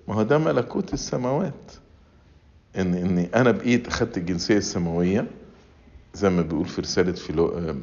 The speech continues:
فيليبي، وربنا ملك جوه قلبي،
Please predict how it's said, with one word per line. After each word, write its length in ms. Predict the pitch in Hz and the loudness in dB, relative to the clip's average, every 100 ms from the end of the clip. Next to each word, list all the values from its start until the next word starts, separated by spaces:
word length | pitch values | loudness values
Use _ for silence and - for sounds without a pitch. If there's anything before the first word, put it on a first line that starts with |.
| - | -10
فيليبي، 520 | - 87 - - 151 - - - - - - 104 | -4 -2 -2 -4 -4 -4 -12 -20 -20 -20 -8 0
وربنا 420 | 101 107 165 160 | 2 4 2 4
ملك 280 | 156 156 135 | 4 2 2
جوه 280 | 151 160 - | 0 2 2
قلبي، 300 | 156 214 | 0 -2